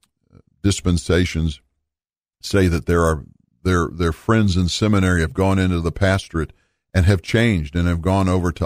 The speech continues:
amillennialism and post-tribulationalism and just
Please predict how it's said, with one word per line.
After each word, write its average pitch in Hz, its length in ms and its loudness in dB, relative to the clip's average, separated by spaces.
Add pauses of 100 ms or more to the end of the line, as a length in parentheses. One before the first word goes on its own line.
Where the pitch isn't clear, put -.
amillennialism 90 1200 0 (360)
and 92 240 -2
post-tribulationalism 90 1800 -2
and 80 120 -6
just 90 260 -6